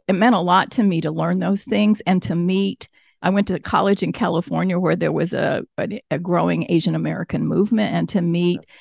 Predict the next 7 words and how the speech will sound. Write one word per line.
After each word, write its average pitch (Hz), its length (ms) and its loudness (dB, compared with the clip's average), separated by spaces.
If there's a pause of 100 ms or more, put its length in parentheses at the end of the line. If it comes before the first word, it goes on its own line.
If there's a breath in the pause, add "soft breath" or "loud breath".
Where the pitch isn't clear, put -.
(180 soft breath)
Japanese 190 480 4
Americans 196 840 -2
who 170 280 -2
were 170 160 -2
politically 180 880 -2
engaged 160 760 -2
and 160 160 -2